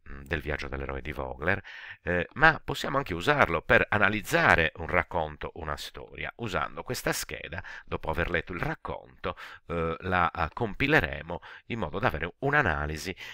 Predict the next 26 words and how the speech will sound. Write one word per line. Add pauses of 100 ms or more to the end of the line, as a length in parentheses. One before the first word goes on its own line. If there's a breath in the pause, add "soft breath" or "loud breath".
(140 loud breath)
eh,
di
quella
che
è
la
struttura
narrativa, (300 loud breath)
eh,
del
viaggio
dell'eroe, (260 loud breath)
eh,
eh,
proprio
del
racconto,
eh,
che
abbiamo
letto. (800 soft breath)
Naturalmente,
eh,
eh,
possiamo
anche,